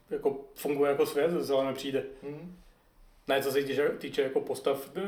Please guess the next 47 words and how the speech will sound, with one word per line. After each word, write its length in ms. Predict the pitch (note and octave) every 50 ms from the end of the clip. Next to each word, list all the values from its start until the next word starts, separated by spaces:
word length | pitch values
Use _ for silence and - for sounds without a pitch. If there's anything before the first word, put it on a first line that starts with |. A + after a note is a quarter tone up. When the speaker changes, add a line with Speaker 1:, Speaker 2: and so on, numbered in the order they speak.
| F#3+ -
Speaker 1:
který 180 | - C3+ C3
tam 120 | C#3 C3+ C3
přímo 180 | C#3 D3 D3
potkáváš, 480 | C#3 C3 B2+ - C3 B2 C3 C3 B2+ -
to 100 | C#3 B2+
není 140 | B2+ B2+ B2+
tak, 140 | C3 B2
že, 120 | C3 C3 C3 F3+
že 120 | D3 B2+
by 80 | B2+ B2+
měli 200 | C3+ C3 B2+ B2+
nějaký 240 | B2+ B2 A2+ -
svůj 160 | - - C#3+ C3
jako 140 | - -
cyklus, 600 | - - - A#2 - C#3 C3 B2+ - - - - - _ _ _ _ _ _ - _ -
že 60 | C3
by 80 | C3 C3
chodili 340 | - C3+ C3 B2 B2+ C3 B2+
po 100 | C#3 C3+
tom 100 | D3 C3+
městě 260 | C3+ B2+ - - D3
a 60 | C3
potkávali 380 | - C3 B2+ - C#3 C3 C3 A#2+
se 80 | B2+ B2+
na 80 | B2+
různých 240 | B2+ C3 C3 C#3+ C#3
místech, 240 | C3 A#2 - C3+ B2
většinou 240 | B2 A#2+ - C3 B2
prostě 200 | B2 A#2+ - -
stojí 380 | - - - B2 A#2+ A#2+ A#2+ A#2+
někde, 340 | B2 B2 B2+ B2+ B2+ B2+ - - - - _ _ _ _ _ _ _ _
pak 160 | - B2+ - -
se 60 | B2+
stane 220 | - C3+ C3 B2+
jako 160 | B2 A#2+ -
nějaký 260 | C3 C3 B2 B2+ D3 D#3+
event, 360 | D#3 B2 B2 B2+ B2+ B2+ - -
oni 180 | C3+ B2+ C3
stojí 280 | - - - C3 C3 C3
trošku 240 | B2+ A#2+ - - C3+
ně-, 160 | C3 C#3+ E3+ D#3
na 120 | D3 C3
Speaker 2:
Hmm. 60 | B2 A#2+
Speaker 1:
jiném 140 | B2 B2+
místě 320 | C3 B2+ - - C#3+ C3 C3+
nebo 180 | C3 B2+ C3
tak. 180 | B2+ B2 A#2